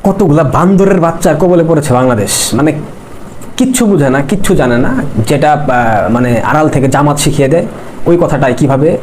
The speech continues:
মিডিয়ার সামনে বলতে হবে সেই স্ক্রিপ্ট মুখস্থ করায়, সেই মুখস্থ স্ক্রিপ্ট দিয়ে তারা বাইরে বসে কথা বলে। এর মধ্যে আপনারা যারা এখনো ভাবছেন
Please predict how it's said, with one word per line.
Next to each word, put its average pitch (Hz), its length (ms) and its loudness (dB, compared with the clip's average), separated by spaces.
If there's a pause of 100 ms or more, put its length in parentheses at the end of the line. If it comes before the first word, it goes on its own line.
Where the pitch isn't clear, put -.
(120)
মিডিয়ার 143 260 2
সামনে 151 200 2
বলতে 156 260 0
হবে - 180 0 (440)
সেই 135 280 0
স্ক্রিপ্ট 175 440 0
মুখস্থ 151 360 0
করায়, 170 300 0
সেই 139 120 0
মুখস্থ 139 340 0
স্ক্রিপ্ট 160 360 0
দিয়ে 131 180 2
তারা 123 280 0
বাইরে 120 220 2
বসে 123 240 0
কথা 143 180 0
বলে। 104 160 -2 (460)
এর 160 80 2
মধ্যে 180 300 2 (400)
আপনারা 170 260 0
যারা 175 180 2
এখনো 175 200 0
ভাবছেন 139 460 0